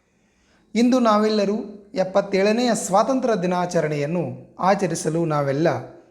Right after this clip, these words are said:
ಈ ಸಭೆಯಲ್ಲಿ ಸೇರಿದ್ದೇವೆ. ಭಾರತದ ಸ್ವಾತಂತ್ರ್ಯ ದಿನವು ಎಲ್ಲ ಭಾರತೀಯರ ನಾಗರಿಕರಿಗೆ ಅತ್ಯಂತ ಮಹತ್ವದ ದಿನವಾಗಿದೆ.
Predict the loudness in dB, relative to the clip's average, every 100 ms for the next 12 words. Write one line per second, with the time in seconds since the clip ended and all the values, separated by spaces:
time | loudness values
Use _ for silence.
0 | _ -2 0 0 -2 -2 -4 -4 -2 0
1 | 0 -2 -8 -14 -20 _ _ _ _ _
2 | _ _ _ -14 -4 2 4 4 0 -2
3 | -2 2 2 4 0 0 -2 -4 -6 -6
4 | -8 -14 -20 _ _ _ _ _ _ -2
5 | 2 4 6 4 2 -2 -4 -4 -4 -4
6 | -4 -4 -2 -2 -2 -2 0 -2 -4 -12
7 | -20 _ _ -2 -2 0 2 2 2 0
8 | 0 -2 -2 -4 0 0 2 0 -2 -4
9 | -6 -8 -14 -20